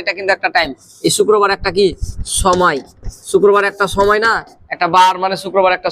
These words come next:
সময়। তাহলে এই সময়টা কি বুঝাই না? বন্ধ বুঝাই না? ওই শুক্রবার স্কুল বন্ধ, বন্ধ, তাহলে সময়টা বন্ধ বুঝাইছে। আর সময়টা যখনই বন্ধ বুঝাইবে, স্টপ টাইম বুঝাবে,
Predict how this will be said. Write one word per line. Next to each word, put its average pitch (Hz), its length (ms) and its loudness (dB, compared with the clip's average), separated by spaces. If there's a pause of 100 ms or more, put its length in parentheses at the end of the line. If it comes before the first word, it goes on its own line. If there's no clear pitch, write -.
সময়। 180 240 0 (280)
তাহলে 170 180 2
এই 185 120 -6
সময়টা 202 340 2
কি 190 140 -4
বুঝাই 196 240 2
না? 226 60 4 (360)
বন্ধ 196 160 2 (100)
বুঝাই 196 240 2
না? 220 60 2 (360)
ওই 190 80 2 (100)
শুক্রবার 208 420 4 (120)
স্কুল 208 240 -6
বন্ধ, 185 140 0 (120)
বন্ধ, 196 160 0 (100)
তাহলে 170 240 0
সময়টা 202 280 2 (100)
বন্ধ 208 220 0
বুঝাইছে। 170 300 -4 (360)
আর 165 60 2 (120)
সময়টা 240 440 2
যখনই 214 340 -2
বন্ধ 190 160 0 (120)
বুঝাইবে, 160 380 0 (640)
স্টপ - 280 -2 (100)
টাইম 185 220 2
বুঝাবে, 165 340 2